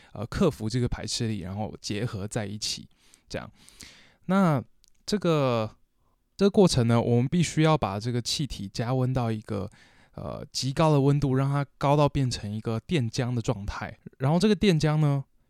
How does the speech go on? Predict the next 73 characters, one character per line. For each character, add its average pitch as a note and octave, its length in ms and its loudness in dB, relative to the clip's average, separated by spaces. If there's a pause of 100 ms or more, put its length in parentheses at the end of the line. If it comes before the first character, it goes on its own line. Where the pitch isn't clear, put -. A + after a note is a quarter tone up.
必 E3+ 140 0
须 D3+ 220 0
要 D3+ 120 4
用 D3 240 4
很 A#2 240 -2
强 B2+ 240 -2
的 D3 100 4
磁 - 360 -4
场 B2 200 -2
来 G#2 160 -6
控 B2+ 320 -2
制 B2 220 -6
跟 A2 160 -6
固 A2 220 -4
定。 F#2+ 200 -6 (600)
所 C3+ 160 -4
以 - 20 0
说 A2+ 400 -2 (180)
这 G3 100 -2
时 E3 100 4
候 D3+ 60 6
超 - 180 0
导 C#3+ 120 2
体 G2 180 -6
就 A#2 140 -8
可 - 140 -10
以 F#2+ 100 -6
派 B2 180 -2
上 A2+ 180 -4
用 A2 180 -2
场 - 220 -10
了。 - 100 -14
因 B2+ 80 -2
为 D3 80 2
这 D#3 80 -6
个 C#3 100 0
超 D#3+ 200 0
导 E3 100 4
体 - 180 -4
呢， G#2+ 180 -2 (220)
那 D3 160 -2
因 E3 120 2
为 F3 120 6
超 E3+ 200 0
导 D#3+ 120 0
体 G#2+ 240 -8
零 A2+ 160 -2
电 C#3 200 0
阻 - 180 -10
嘛， - 220 -18
所 - 160 0
以 D3+ 40 4
说 D#3 180 4
你 C3+ 100 2
可 D3+ 140 -4
以 C3 180 -2
在 C#3 200 -6
这 C3+ 120 -6
个 B2 180 -4
超 C#3+ 180 -6
导 C3+ 100 -2
体 A2 240 -8
里 F#2+ 100 -8
面 A#2 220 -4 (280)
输 - 160 -6
入 E3+ 220 0
极 C3+ 440 -10
强 A2+ 260 -4
大 A#2+ 200 -6
的 G#2 120 -6
电-， A2+ 260 -6
电 A2 200 -2
流， - 220 -12